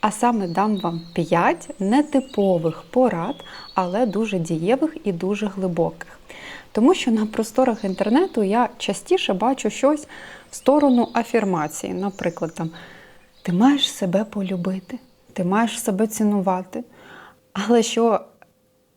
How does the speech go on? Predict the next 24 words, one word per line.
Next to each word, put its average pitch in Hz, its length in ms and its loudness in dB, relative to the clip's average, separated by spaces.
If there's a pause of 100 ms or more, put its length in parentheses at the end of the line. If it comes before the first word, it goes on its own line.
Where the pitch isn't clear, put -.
окрім 220 560 4 (120)
красивих 202 840 0 (140)
фраз, - 380 0 (460)
ці 269 220 2
слова 208 500 0
реально 220 320 2
несуть 185 460 -2
для 165 160 0
людини, 214 400 0
в 180 40 -4
якої 208 420 2
низька 196 580 -6
самооцінка? 190 760 -6 (420)
Абсолютно 226 560 0
нічого. 170 480 -2 (520)
Просто - 420 2
красиві 214 480 -2
слова. 196 440 -6 (800)
Тому 233 220 6
що 214 280 0
важливо 208 480 2
зрозуміти, 190 680 -2
що 208 200 -4
самооцінка — 208 960 0